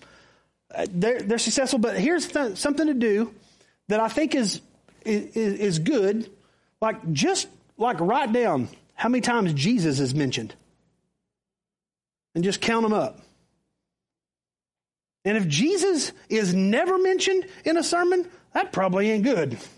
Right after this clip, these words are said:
Because Paul says, "Him we proclaim." Him, like, it all has to come back to the person and work of Jesus. Okay? Second part, we.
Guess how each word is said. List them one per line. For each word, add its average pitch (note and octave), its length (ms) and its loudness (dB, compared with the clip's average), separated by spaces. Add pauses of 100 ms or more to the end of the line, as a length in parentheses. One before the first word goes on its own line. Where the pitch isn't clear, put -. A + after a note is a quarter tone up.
(2000)
Because B3 320 0
Paul F#4+ 340 0
says, A#3 440 0 (180)
"Him A3+ 680 0 (180)
we A#3+ 220 2
proclaim." F#3+ 800 0 (1200)
Him, D4 400 0
like, B3 160 0
it C4 120 2
all D4+ 300 2
has D#4 220 0
to A#3+ 80 -4
come C#4+ 200 2
back C4 200 0
to A3 80 0
the C#4 60 -2
person C#4 420 0
and G#3+ 180 2
work B3 300 0 (200)
of E3 200 0
Jesus. D#3+ 640 0 (500)
Okay? A3+ 380 0 (300)
Second - 520 -2
part, E3+ 320 0 (380)
we. F#3+ 540 0